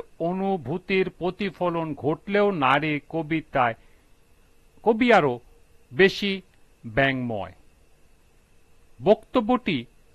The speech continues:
বিশ্লেষণ করো। তো চলো এখন আমরা এই চারটি প্রশ্নের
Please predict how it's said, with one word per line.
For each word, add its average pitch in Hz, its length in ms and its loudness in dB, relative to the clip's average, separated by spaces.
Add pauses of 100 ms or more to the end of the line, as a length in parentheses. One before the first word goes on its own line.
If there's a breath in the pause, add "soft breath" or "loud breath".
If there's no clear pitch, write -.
বিশ্লেষণ 170 640 2
করো। 98 220 -10 (2750)
তো 156 80 -4
চলো 226 220 6
এখন 220 180 6
আমরা 165 200 2
এই 135 80 0
চারটি - 440 0
প্রশ্নের 185 600 0